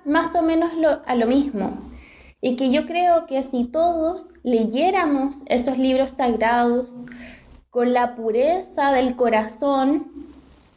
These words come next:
lo que quieren expresar en su esencia, sería todo lo mismo. Todo apostaría por lo mismo, por el mismo concepto de evolución humana, de evolución interior.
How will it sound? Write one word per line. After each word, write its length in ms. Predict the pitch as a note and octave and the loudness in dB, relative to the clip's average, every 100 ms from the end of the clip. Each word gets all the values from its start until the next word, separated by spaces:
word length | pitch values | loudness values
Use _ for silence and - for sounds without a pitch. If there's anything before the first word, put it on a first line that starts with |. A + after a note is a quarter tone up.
| - - - - _ - | -20 -20 -20 -20 _ -2
lo 120 | A#3 | 0
que 160 | A3+ A3 | 0 -2
quieren 320 | C#4 D4+ D#4+ | 0 2 2
expresar 520 | D4 - A#3 A3 C4+ | 0 -4 -6 -2 0
en 180 | D4+ D4+ | 2 2
su 100 | D4 | 0
esencia, 920 | B3 - D4+ E4+ F4 - F#3+ A3 B3 - - - - - - - - _ _ _ _ _ _ _ _ _ _ _ _ _ _ | -2 0 0 2 0 -4 -4 -2 -2 -6 -16 -20 -20 -20 -20 -20 -20 _ _ _ _ _ _ _ _ _ _ _ _ _ _
sería 540 | _ C4+ B3+ D#4+ E4+ | _ -2 2 2 2
todo 260 | E4+ F#4+ F#4+ | 0 2 2
lo 120 | F4+ | 2
mismo. 480 | F#4 E4+ - G#3+ - - - - - - - - - - - - - - - - | 0 -2 0 -2 -2 -8 -16 -18 -20 -20 -8 -8 -8 -14 -20 -20 -20 -20 -20 -8
Todo 180 | D#4 | 0
apostaría 640 | E4+ E4+ F4 F4 C4+ D4+ D#4 | 2 2 -2 -4 0 2 2
por 140 | D#4+ | 2
lo 140 | C#4+ C4+ | 2 2
mismo, 520 | C#4+ A3+ G3 G3 - - | 2 0 -2 -4 -6 -2
por 140 | A3 | 2
el 140 | G#3+ | 2
mismo 280 | A#3 C4+ D4+ | 2 2 0
concepto 540 | C#4 B3+ B3 C#4+ C#4+ D4+ | 0 -4 0 0 0 0
de 80 | |
evolución 600 | D4 C4+ A#3 A3 - C4+ C4+ | 2 2 2 -4 -4 0 2
humana, 460 | B3+ A#3+ G#3 F#3 - - - - - - - - - _ _ | 2 2 0 -4 -12 -18 -20 -20 -20 -20 -20 -20 -20 _ _
de 280 | A3+ A3+ A#3 | -2 2 2
evolución 540 | A#3 A#3 A#3 A#3+ B3+ | 2 2 0 -2 0
interior. 560 | C4+ C4+ A3 G#3+ - | 2 2 0 0 0